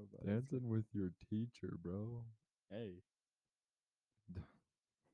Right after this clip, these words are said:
Speaker 1: We were eight years old at the ti-, or no, how old were you in fourth grade?
Speaker 2: Um,
Speaker 1: Ten?
Speaker 2: mm, yeah, I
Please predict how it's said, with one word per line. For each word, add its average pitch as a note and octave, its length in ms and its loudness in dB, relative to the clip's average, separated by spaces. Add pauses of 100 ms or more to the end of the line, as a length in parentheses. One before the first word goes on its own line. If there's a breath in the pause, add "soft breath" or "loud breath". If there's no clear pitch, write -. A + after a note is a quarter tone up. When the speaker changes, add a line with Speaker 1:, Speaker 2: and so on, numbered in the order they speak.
(680)
Speaker 1:
We A#2 120 -4
were B2 460 -2 (100)
eight F#2+ 160 -4
years G2+ 240 -6
old G2 200 -4
at G#2 100 -4
the G#2 80 -6
ti-, G#2+ 260 -8
or A2+ 100 0
no, A2+ 160 -6
how C3 140 -6
old A2+ 200 -2
were G2 160 -4
you F#2+ 160 -4
in F#2+ 160 -10 (120)
fourth G2+ 280 -10
grade? F#2+ 240 -8 (480)
Speaker 2:
Um, E2 440 -2 (180)
Speaker 1:
Ten? G#2+ 240 -8 (560)
Speaker 2:
mm, F2+ 40 -8 (680)
yeah, F2+ 240 10
I F#2 100 8